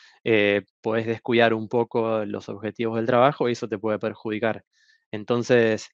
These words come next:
sería que encontrar el balance de tiempo entre el disfrute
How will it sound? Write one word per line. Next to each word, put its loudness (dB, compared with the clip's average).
sería 0
que -4
encontrar 0
el 2
balance 0
de -4
tiempo -6
entre -2
el -8
disfrute -6